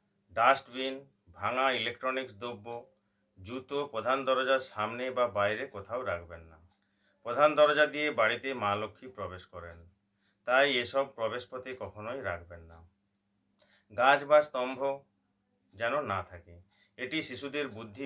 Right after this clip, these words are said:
বিকাশে বাধা দান করে। প্রবেশদ্বারে যেন বিদ্যুতের খুঁটি না থাকে, এটি থেকে আপনার যে কোনো মুহূর্তে অ্যাক্সিডেন্ট হতে পারে। গেটের সামনে যেন শুকনো গাছ না থাকে, শুকনো গাছ নেগেটিভ শক্তি উৎপন্ন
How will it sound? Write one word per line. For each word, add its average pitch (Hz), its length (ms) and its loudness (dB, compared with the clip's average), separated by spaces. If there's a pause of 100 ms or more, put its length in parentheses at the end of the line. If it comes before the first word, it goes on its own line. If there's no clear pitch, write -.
বিকাশে 110 320 -4 (100)
বাধা 92 280 -4
দান 90 140 -8 (100)
করে। 87 180 -18 (520)
প্রবেশদ্বারে 147 640 2
যেন 143 100 2 (140)
বিদ্যুতের 120 520 -10
খুঁটি 127 240 -14 (140)
না 90 80 -4 (100)
থাকে, 87 280 -18 (520)
এটি 117 260 -8
থেকে 139 180 -4 (100)
আপনার 131 200 2 (100)
যে 110 140 -8
কোনো 127 160 -8
মুহূর্তে 123 300 -10
অ্যাক্সিডেন্ট 107 540 -6
হতে 87 240 -20
পারে। 85 200 -20 (500)
গেটের 135 420 -2
সামনে 143 280 2 (160)
যেন 120 140 0 (180)
শুকনো 117 340 -8 (100)
গাছ 113 180 4 (160)
না 92 60 -6 (100)
থাকে, 87 260 -18 (560)
শুকনো 135 360 0
গাছ 143 160 6 (120)
নেগেটিভ 123 320 -4 (120)
শক্তি 123 300 -14 (400)
উৎপন্ন 101 340 -12